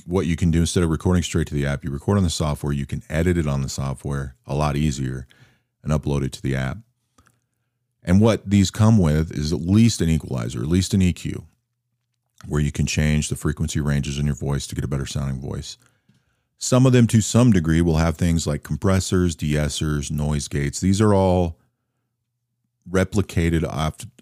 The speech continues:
after actual hardware to manipulate sound. So a compressor, I'm not even gonna try to explain these things.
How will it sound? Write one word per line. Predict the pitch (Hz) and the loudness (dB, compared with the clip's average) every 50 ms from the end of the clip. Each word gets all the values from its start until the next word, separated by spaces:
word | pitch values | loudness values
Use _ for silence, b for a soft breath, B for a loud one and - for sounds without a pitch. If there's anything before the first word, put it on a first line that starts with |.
| _ _ - | _ _ -4
after | 80 80 - - - 80 | -2 -2 -2 -2 -2 -2
actual | 80 82 80 - - 76 | 0 0 -2 -2 -4 -8
hardware | 69 - - 80 80 87 85 87 92 92 90 85 | -6 -4 -2 0 0 0 0 0 0 0 0 0
to | - - | -2 -2
manipulate | 78 76 78 80 78 71 - 73 71 71 - - | 0 0 2 0 0 -2 -2 -4 -6 -6 -6 -6
sound. | - - 69 64 55 50 50 - - - - _ _ _ _ _ _ _ _ | -8 -8 -8 -8 -8 -10 -12 -16 -18 -20 -20 _ _ _ _ _ _ _ _
So | - - - 90 82 | -12 -6 -2 0 0
a | 80 78 | 0 0
compressor, | - 90 82 - - 135 160 147 - - 87 76 71 73 73 - _ _ _ _ _ _ _ _ _ _ _ _ _ _ _ _ _ _ _ _ _ _ _ _ | -2 -4 -4 -2 -2 0 0 0 -2 -2 -2 -2 -2 -4 -6 -10 _ _ _ _ _ _ _ _ _ _ _ _ _ _ _ _ _ _ _ _ _ _ _ _
I'm | - 98 107 | 2 4 4
not | 107 | 6
even | 95 87 85 | 6 4 4
gonna | 80 | 2
try | - - 76 71 | 2 0 -2 -2
to | |
explain | 71 - - - 71 69 | -2 -4 -6 -6 -4 -4
these | 69 69 67 - | -4 -4 -6 -8
things. | - - 67 - | -10 -10 -10 -12